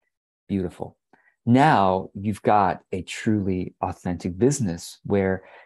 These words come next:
you are selling what the market wants, and yet you are flavoring it with your unique presence, your authentic passion, and your authentic,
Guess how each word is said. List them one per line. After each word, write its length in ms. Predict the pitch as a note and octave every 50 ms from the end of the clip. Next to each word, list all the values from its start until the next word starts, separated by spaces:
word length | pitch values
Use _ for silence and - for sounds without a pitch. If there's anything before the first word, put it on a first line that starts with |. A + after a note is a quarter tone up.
| -
you 160 | - G#2+ G2 G2
are 80 | G2+
selling 480 | F#2+ - - - B2+ C3+ C#3+ C#3 C3+ A#2
what 120 | G#2+ -
the 60 | -
market 360 | G2 F#2+ G#2 G#2 G2+ - G2+ -
wants, 560 | G2+ G2 G2+ E2+ E2 - - - - - - _ _ _ _ _ _ _ _ _ _ _ _ _ _ _ -
and 180 | - G#2+ G2+ F#2+
yet 500 | G2 F#2+ A#2+ C3 A#2 D2 - - - - _ _ _ _ _ _ _ _ _ _ -
you 140 | G#2+ G2+
are 120 | G2+ F#2+ F#2+
flavoring 840 | - - - - - A#2+ A#2+ C3 C3+ G#2 G2+ G2 F#2 F2 E2+ E2+ D#2+
it 240 | E2 - _ - _ _ _ _ _ _ _ _ _ _ -
with 300 | G2 G2+ F#2+ F2+ - _ _ _ _ _ _ _ _ -
your 500 | - G2 F#2+ F#2+ F#2 F#2 F#2 F#2 F#2 _ -
unique 540 | G2 G2 F#2 F#2 F#2+ G2 G2+ G2 - - _ _ _ _ _ _ _ _ _ _ _ _ _ _ _ _ -
presence, 520 | G2 F2+ D#2 D#2+ D#2+ D2 C#2+ - - - _ _ _ _ _ _ _ -
your 200 | F#2+ F#2+ F#2+ -
authentic 680 | F#2+ F#2+ F2+ - - G#2+ G2+ F#2+ - - F#2 F#2 _ - _ _ _ _ _ _ _ _ _ _ _ _ -
passion, 600 | - G#2+ G#2+ G2+ - - A2+ G2 F#2+ F#2+ G2 F#2+ _ _ _ _ _ _ _ -
and 240 | G2 F#2 F2+ E2+
your 300 | F2 E2+ E2+ F2 E2+ - -
authentic, 680 | F#2 F2+ - - G2 G2 F#2 - - F2+ F2 - -